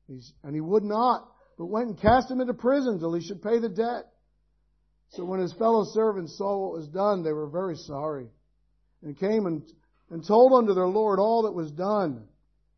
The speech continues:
And his lord, after he had called him, and said unto him, O thou wicked servant, I forgave thee all that debt,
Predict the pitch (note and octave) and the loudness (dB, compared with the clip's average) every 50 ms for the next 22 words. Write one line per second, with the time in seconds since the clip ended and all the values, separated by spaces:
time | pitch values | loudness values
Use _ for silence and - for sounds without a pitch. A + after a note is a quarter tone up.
0 | _ _ F#3 E3 E3+ D#3 C3 B2+ D3 E3 F#3 G3+ G#3 F#3+ E3+ E3 F3 F#3+ G3 G3 | _ _ -12 -8 -8 -8 -8 -6 -4 0 2 2 2 2 2 2 2 2 0 -2
1 | - E3 C#3+ A#2+ - _ _ _ _ _ - F3+ F3 E3+ - - F3 F#3 G3+ G#3+ | -6 -8 -10 -10 -12 _ _ _ _ _ -4 -4 -4 -4 -4 0 2 4 6 6
2 | G#3 G3+ E3 C#3+ C3 - - - _ _ _ E3 D#3 C#3+ - - G#3+ A3 G#3+ G#3 | 6 6 4 0 -2 -6 -12 -20 _ _ _ -14 -12 -12 -4 0 0 2 2 2
3 | F#3+ F3 E3+ E3+ F3 F3+ F#3 F3 E3+ F3+ F3+ E3+ D#3+ D#3 E3+ F#3 F#3 - D#3+ C3+ | 0 0 0 2 2 2 2 2 2 2 2 0 -2 -4 -4 -6 -6 -6 -8 -10
4 | - - - E3+ E3 E3 D3+ C3 B2+ A#2 A#2 - _ _ _ _ _ _ _ _ | -10 -10 -6 -4 -2 -2 -4 -4 -8 -14 -18 -20 _ _ _ _ _ _ _ _
5 | _ _ _ _ _ _ _ _ _ _ _ _ _ _ _ _ _ - D#3 E3+ | _ _ _ _ _ _ _ _ _ _ _ _ _ _ _ _ _ -6 -6 -6
6 | E3 E3 F3+ E3 D#3 F#3+ G3 G3 F#3 D3+ F3 F3+ E3+ E3 E3+ F3 E3+ E3+ E3 E3 | -4 -6 -8 -2 0 2 2 2 2 0 0 0 0 0 0 0 0 0 -2 -4
7 | E3 - D#3+ D3 D3 C#3 C#3+ | -6 -8 -8 -8 -8 -10 -12